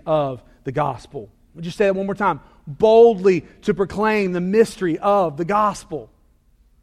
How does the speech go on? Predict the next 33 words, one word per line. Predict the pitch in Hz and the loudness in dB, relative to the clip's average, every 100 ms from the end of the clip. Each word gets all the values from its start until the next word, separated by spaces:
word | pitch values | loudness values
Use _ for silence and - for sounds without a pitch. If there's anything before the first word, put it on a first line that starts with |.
| _ _ _ _ _ _ _ | _ _ _ _ _ _ _
for | 202 196 | 2 6
which | 233 226 214 | 6 4 4
I | 233 247 | 4 4
am | |
an | 226 | -2
ambassador | 208 175 226 233 262 247 | 0 2 2 0 -4 -6
in | 233 | -6
chains, | 226 214 185 | -4 -4 -2
that | 196 | -2
I | 190 | 0
may | 214 | 0
declare | 185 - 208 226 247 | -2 -4 -4 0 0
it | 254 226 226 151 | 2 0 0 -4
boldly | 202 202 175 202 202 | -2 0 -2 -4 -4
as | 175 156 165 | -6 -8 -6
I | 156 | -6
ought | 151 170 170 | -4 -6 -8
to | 170 | -12
speak. | - 156 131 - | -16 -14 -14 -10
Paul | 165 156 | -10 -10
says, | 147 135 | -12 -14
"This | 180 | -16
is | 143 | -14
the | 139 | -10
message | 147 139 135 | -8 -10 -12
I've | 135 135 | -12 -2
got. | 180 208 - - - | -2 -2 -6 -14 -10
This | 139 | -10
is | 131 | -12
the | - | -8
calling | 165 156 143 131 | -4 -2 -2 -8
I | |
have, | 135 185 190 | -6 -4 -4